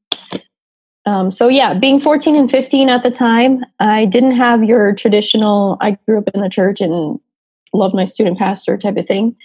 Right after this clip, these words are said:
Um, I did get involved with the student ministry in the area, and they were really cool.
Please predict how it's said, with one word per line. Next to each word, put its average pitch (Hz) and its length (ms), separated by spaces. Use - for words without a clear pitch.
Um, 202 280
I 226 100
did 240 180
get 269 120
involved 226 440
with 226 120
the 220 80
student 214 320
ministry 208 360
in 220 80
the 226 160
area, 220 260
and 220 120
they 214 60
were 214 80
really 226 240
cool. 233 320